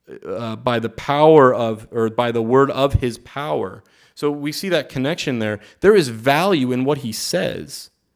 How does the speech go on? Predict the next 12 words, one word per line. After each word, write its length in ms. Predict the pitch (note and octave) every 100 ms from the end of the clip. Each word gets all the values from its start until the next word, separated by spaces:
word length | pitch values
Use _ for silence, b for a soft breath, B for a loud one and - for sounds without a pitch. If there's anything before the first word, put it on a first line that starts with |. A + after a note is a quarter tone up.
| _ _ _
so 200 | - G#3
much 220 | F#3+ G3+
so 180 | - C#3+
that 120 | C#3+
he 200 | C3 D3+
brought 360 | A#2+ D3 E3+ D#3+
the 80 |
entirety 440 | C3+ - D#3 E3 D#3+
of 100 | C3
creation 560 | - B2 C3 E3+ B2
into 360 | A2 C3+ D3+ D3
being 760 | A2 A#2 C#3+ D#3 G2+ F#2+ A#2+